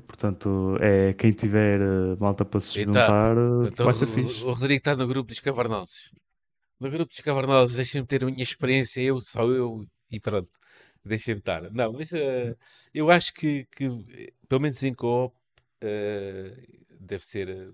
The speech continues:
Speaker 2: deve estar fixe. Acho que em single player, concordo contigo, em single player não deve ser assim uma experiência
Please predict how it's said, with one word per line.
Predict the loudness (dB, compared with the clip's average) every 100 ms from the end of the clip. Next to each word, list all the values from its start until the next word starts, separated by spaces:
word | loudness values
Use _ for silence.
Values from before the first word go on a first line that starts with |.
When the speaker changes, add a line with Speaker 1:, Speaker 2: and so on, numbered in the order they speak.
| _
Speaker 2:
deve | _ -14
estar | -12 -12
fixe. | -14 -20 -20 _ -20 _ -8
Acho | -8 -8
que | -12
em |
single | -10 -12 -8
player, | -6 -6
concordo | -8 -12 -14
contigo, | -14 -18 -20
em | -20
single | -18 -18
player | -14 -16
não | -14 -14
deve | -14
ser | -14 -14
assim | -14 -16
uma | -16
experiência | -16 -16 -16 -16 -18 -18